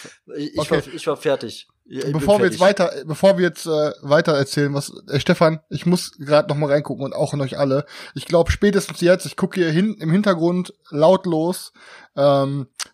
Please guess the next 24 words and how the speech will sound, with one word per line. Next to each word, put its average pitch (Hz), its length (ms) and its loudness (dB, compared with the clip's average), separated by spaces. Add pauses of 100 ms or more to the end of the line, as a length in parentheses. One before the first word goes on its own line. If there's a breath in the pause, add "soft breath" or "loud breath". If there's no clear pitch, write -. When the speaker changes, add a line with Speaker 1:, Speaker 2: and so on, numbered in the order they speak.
Speaker 1:
die 147 200 -2
Top - 300 0
ten 185 340 2
zweitausendneunzehn 160 880 -2
vom 147 200 -2
Dice 147 240 2
Tower 135 320 0 (240 loud breath)
und 135 120 -6
ich 131 60 -6
glaub, 143 180 2
spätestens 147 540 -2
jetzt 135 220 -2
bin 135 80 -4
ich 127 100 -6
der 131 120 -4
festen 151 320 -2
Überzeugung, 139 480 -2
dass 131 120 -4
die 117 100 -12
Hälfte 143 380 0
derer 131 320 4
Top 131 220 2
ten 131 280 0
ge-, 123 140 0